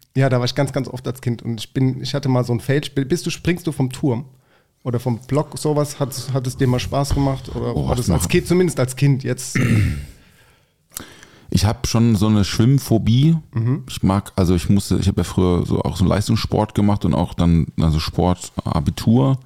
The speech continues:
Speaker 1: Ja.
Speaker 2: Da musste dann auch so hundert Meter und halt irgendwie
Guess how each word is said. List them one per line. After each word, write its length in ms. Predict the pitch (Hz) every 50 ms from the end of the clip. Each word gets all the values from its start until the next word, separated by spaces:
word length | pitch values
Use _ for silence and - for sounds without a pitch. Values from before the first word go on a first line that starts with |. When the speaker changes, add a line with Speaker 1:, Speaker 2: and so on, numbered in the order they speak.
| -
Speaker 1:
Ja. 160 | - 107 110 - - -
Speaker 2:
Da 100 | - 80
musste 380 | 90 98 101 - - - 87
dann 180 | 76 90 87 85
auch 240 | 78 85 101 92 90
so 380 | - 98 92 87 90 87 78 - - - - - - - - - - - _ - -
hundert 200 | - 98 98 -
Meter 520 | - 92 92 92 92 90 87 90 87 - -
und 220 | 76 76 71 - - -
halt 320 | - 76 76 71 - - -
irgendwie 320 | 82 76 78 76 69 69